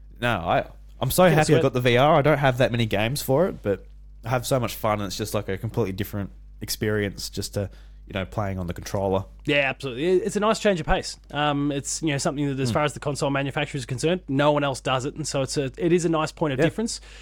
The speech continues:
Speaker 2: It'd be nice if, uh, PlayStation themselves could support it a little bit more with some further software and not, not leave it to indies
Speaker 1: Hmm.
Speaker 2: and third parties.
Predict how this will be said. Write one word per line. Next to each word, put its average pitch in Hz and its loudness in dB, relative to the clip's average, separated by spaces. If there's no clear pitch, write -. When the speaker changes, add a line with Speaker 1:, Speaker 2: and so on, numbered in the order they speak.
Speaker 2:
It'd 135 -2
be 139 2
nice 143 2
if, 143 -2
uh, 127 0
PlayStation 143 -2
themselves 131 -2
could - -6
support 131 0
it 123 -2
a 135 0
little 131 -2
bit 127 -4
more 131 -2
with 127 -4
some 127 -6
further 123 -4
software 160 0
and 131 -2
not, 127 -6
not 147 0
leave 123 0
it 107 -10
to - -8
indies 123 2
Speaker 1:
Hmm. 113 -2
Speaker 2:
and 110 -10
third 120 -2
parties. 139 -4